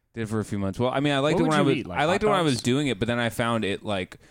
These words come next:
Speaker 1: create a really unhealthy, uh, like, eating cycle in my mind, and you're just constantly thinking about, like, the food that you're putting in your body and all that shit, and it's just,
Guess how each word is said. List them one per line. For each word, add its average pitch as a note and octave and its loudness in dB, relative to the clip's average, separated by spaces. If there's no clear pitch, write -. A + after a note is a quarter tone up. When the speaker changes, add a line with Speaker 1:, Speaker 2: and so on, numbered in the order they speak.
Speaker 1:
create A#2 0
a G#2+ 4
really G#2 0
unhealthy, F2+ -6
uh, E2 -4
like, E2+ -12
eating F2 -8
cycle E2 -8
in F2+ -8
my E2+ -6
mind, E2+ -6
and F2+ -8
you're F2+ -2
just F2 -6
constantly F#2 -8
thinking F2 -10
about, E2+ -8
like, E2+ -14
the F#2 -6
food E2+ -6
that - -10
you're E2+ -8
putting E2 -10
in D#2+ -10
your D#2+ -8
body E2 -8
and D#2+ -8
all E2 -6
that - -14
shit, E2 -8
and E2+ -10
it's E2 -12
just, - -8